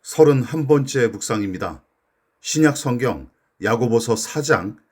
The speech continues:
칠 절부터 십 절 말씀까지 봉독합니다. "그런즉 너희는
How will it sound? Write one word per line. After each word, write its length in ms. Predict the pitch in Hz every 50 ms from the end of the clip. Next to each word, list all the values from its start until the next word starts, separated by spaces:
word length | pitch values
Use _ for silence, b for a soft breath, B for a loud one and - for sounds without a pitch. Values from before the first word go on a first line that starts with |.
| _ _ _
칠 280 | - - - 180 175 147
절부터 680 | - - 160 147 120 110 - - - 85 76 67 67 _ _
십 280 | - - - - -
절 220 | - - 175 165 147
말씀까지 800 | 135 113 104 - 113 104 - 101 92 - - 101 110 131 135 - _ _ _ _ _ _ _ _ _ _ _ _ _ _ _ _
봉독합니다. 760 | - 120 123 120 127 110 117 123 110 104 95 85 78 73 - _ _ _ _ _ _ _ _ _ _ _ _ _ _ _ _ _ _ _ _ _ _ _ _ _ _ _ _ _ _ _ _ _ _ _ _
"그런즉 540 | - - 123 127 131 131 127 139 143 113 - -
너희는 500 | 117 123 127 131 135 139 113 85 69